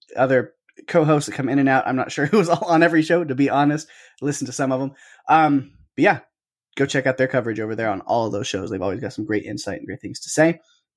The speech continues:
And lastly, I'm just gonna give a little shout out to our good friend Ben over on Wilhelm. I've been taking a little bit of a break on Wilhelm for now, but he is about to be launching the Wilhelm Live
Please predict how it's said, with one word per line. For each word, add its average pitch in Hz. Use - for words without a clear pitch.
And 139
lastly, 175
I'm 147
just 143
gonna 143
give 123
a -
little 107
shout 123
out 113
to 127
our 117
good 127
friend 120
Ben 139
over 123
on 120
Wilhelm. 139
I've -
been 147
taking 165
a -
little 160
bit 156
of 151
a 151
break 170
on 151
Wilhelm 151
for 147
now, 151
but -
he 143
is 156
about 147
to 135
be 139
launching 135
the 123
Wilhelm 127
Live 120